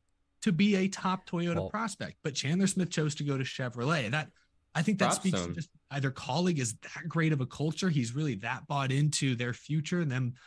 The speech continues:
Speaker 1: as he says, becoming a powerhouse in Cup, or, or it looks really bad on
Speaker 2: Well,
Speaker 1: J G R and
Speaker 2: I'll,
Speaker 1: Toyota. I don't
Speaker 2: I'll tell
Speaker 1: know.
Speaker 2: you who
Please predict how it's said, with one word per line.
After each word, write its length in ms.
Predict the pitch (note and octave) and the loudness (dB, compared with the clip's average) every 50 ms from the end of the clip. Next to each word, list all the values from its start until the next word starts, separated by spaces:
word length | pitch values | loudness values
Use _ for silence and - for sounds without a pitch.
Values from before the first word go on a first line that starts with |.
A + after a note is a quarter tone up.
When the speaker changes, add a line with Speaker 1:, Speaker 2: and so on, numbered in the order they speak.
| - _ _ - | -20 _ _ -6
Speaker 1:
as 140 | C3 B2+ - | -2 0 4
he 100 | E3 E3+ | 4 4
says, 260 | - - C#3+ C#3 B2+ - | 4 4 2 2 0 0
becoming 420 | - A#2+ - - C3+ C#3 D3 C#3+ | -4 -6 -4 -4 -2 0 0 0
a 80 | C3+ C3 | 0 -2
powerhouse 640 | - C#3+ C#3+ D3 C#3+ C#3+ C3 C#3 B2+ C3 B2+ - | -2 -2 0 0 0 0 0 0 -2 -2 -4 -4
in 160 | B2 A#2 A#2 - | -6 -6 -8 -4
Cup, 320 | - D3+ E3+ F#3+ F#3+ - _ _ _ _ _ _ _ _ _ _ _ _ _ _ - | 0 2 2 2 2 -2 _ _ _ _ _ _ _ _ _ _ _ _ _ _ 0
or, 320 | D#3+ D#3+ E3+ E3+ E3+ E3 D3+ - - _ _ _ _ - | 2 4 4 4 4 2 0 -4 -8 _ _ _ _ -2
or 160 | - G3+ G3 | 2 4 4
it 80 | G3 F#3+ | 6 6
looks 160 | F#3+ - D#3+ | 4 4 4
really 220 | D3+ E3+ F#3+ G3+ | 2 4 4 4
bad 280 | G3 D#3+ C#3 - G3+ G3 | 4 2 0 0 0 0
on 160 | F#3 F#3 F3 D3+ C#3+ - | 0 0 0 0 0 2
Speaker 2:
Well, 140 | A2+ A#2 A#2 | 2 2 4
Speaker 1:
J 120 | - F#3+ | 4 4
G 40 | E3 | 2
R 100 | D3 G3+ F#3+ | 2 2 0
and 120 | D#3+ - | 2 2
Speaker 2:
I'll, 80 | - F#3 | 2 2
Speaker 1:
Toyota. 240 | F3 G3+ G#3 C#3 F#2+ | 2 2 0 -2 -2
I 120 | A2 D#3 | -2 0
don't 40 | D#3 | 2
Speaker 2:
I'll 100 | A2+ E3 | 2 2
tell 160 | D#3 E3+ F3+ F3 | 4 4 2 4
Speaker 1:
know. 40 | |
Speaker 2:
you 180 | D#3+ C3 G#2+ - - - - | 4 4 2 2 0 -6 -4
who 420 | - B2+ C3 B2+ B2 A#2 A2 - | 0 2 4 4 2 2 -2 -4